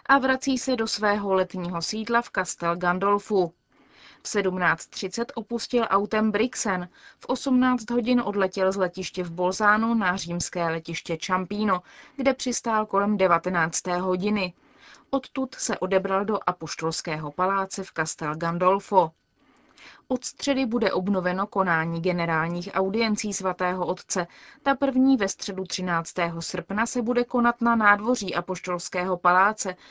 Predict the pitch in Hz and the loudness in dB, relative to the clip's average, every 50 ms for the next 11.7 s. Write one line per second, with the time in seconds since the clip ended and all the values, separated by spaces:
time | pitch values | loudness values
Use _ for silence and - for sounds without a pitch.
0 | - - - - - 185 170 - - - 175 175 175 175 180 180 185 185 196 208 | -20 -20 -16 -4 -2 -2 -2 -2 -4 -2 -4 -4 0 0 0 0 0 2 4 2
1 | 214 214 - 208 190 180 175 _ _ _ _ _ _ _ _ - - - _ - | 2 2 2 2 2 2 2 _ _ _ _ _ _ _ _ -20 -20 -20 _ -16
2 | - - 220 196 185 185 - 185 180 - - 185 175 - 180 175 170 170 - - | -2 4 4 4 4 4 -2 -4 -6 -2 -2 -2 -2 0 0 0 0 0 -2 -2
3 | - 180 175 175 170 165 165 - - 175 - - 185 190 214 240 233 208 190 - | -2 -2 -2 -2 -4 -6 -6 -6 -6 -8 -6 -6 -2 0 2 2 2 2 -2 -2
4 | - 175 170 170 180 175 170 - - - 170 170 170 165 165 175 170 165 170 175 | -2 -2 -2 -2 -2 -4 -4 -6 -6 -4 -2 -2 -2 -2 -2 -4 -4 -4 -2 -4
5 | 170 - - 190 180 - 185 175 175 160 170 165 175 185 202 208 214 220 _ - | -4 -4 -6 -8 -4 -2 -2 -2 0 0 0 0 0 2 0 -2 -2 -4 _ -16
6 | - - - _ - 226 233 269 240 269 247 214 226 220 220 214 190 190 - - | -20 -20 -20 _ -6 0 2 4 4 4 4 4 2 0 2 0 -2 -2 -4 -6
7 | - - 214 196 - - 208 208 208 208 - - - 185 180 180 - - 180 - | -8 -6 -4 -4 -4 -4 -2 -2 -2 -2 -4 -6 -8 -8 -8 -8 -10 -10 -10 -6
8 | - 190 190 190 185 185 175 175 175 180 175 175 175 180 196 214 233 233 _ - | -4 -4 -2 -2 -2 -4 -4 -4 -2 0 2 4 4 4 6 4 2 0 _ -10
9 | - - - _ - - - 262 247 247 233 220 247 214 240 233 233 226 - 247 | -20 -20 -20 _ -12 -6 2 2 4 4 4 2 2 4 4 4 4 4 2 -2
10 | 240 - - 208 233 233 - 208 180 175 175 - - 185 180 - - - 175 170 | -2 -2 2 0 0 2 2 0 0 0 -2 -4 -4 -2 -2 -2 -2 -2 -4 -4
11 | 175 180 185 175 180 180 180 175 180 180 - - 202 208 | -2 -2 -2 -2 0 2 2 2 2 0 -2 -4 -4 -4